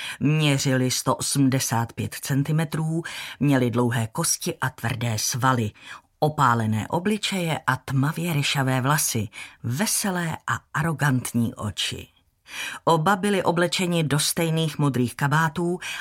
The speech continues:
a hořčicově žlutých jezdeckých kalhot, takže se jeden druhému podobali jako dva balíky bavlny.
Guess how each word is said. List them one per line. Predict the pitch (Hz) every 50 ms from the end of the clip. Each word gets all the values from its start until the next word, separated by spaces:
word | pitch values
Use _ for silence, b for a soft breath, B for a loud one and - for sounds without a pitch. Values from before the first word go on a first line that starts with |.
| B B _
a | 127
hořčicově | 123 107 135 147 160 - - - - 185 165 - - 151 139 143 139 127
žlutých | 123 123 139 135 - 139 131 - -
jezdeckých | 123 127 123 123 123 123 - - 135 127 117 -
kalhot, | - 147 147 143 139 139 123 - - B B B B B B B
takže | 143 139 127 120 139 131
se | - - - 123
jeden | 110 107 110 113 113 117 107 110 104
druhému | 107 117 120 135 131 123 123 127 131 135
podobali | 147 - 123 110 113 113 110 110 113 113 110 110 113 113
jako | 107 107 - - 117 107
dva | 101 - 117 104 - 127 143 147
balíky | 135 117 104 110 107 104 104 107 - - - 120
bavlny. | 107 - 110 107 104 104 101 104 - 101 98 - 269